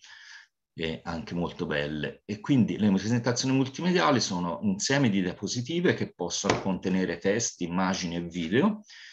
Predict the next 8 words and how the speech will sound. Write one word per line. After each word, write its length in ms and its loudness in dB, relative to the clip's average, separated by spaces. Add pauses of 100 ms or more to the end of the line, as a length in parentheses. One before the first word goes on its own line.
(120)
che 140 0
vengono 480 0
visualizzate 760 -4
in 80 -4
sequenza 640 -6
su 180 -8
uno 120 -6
schermo. 760 -14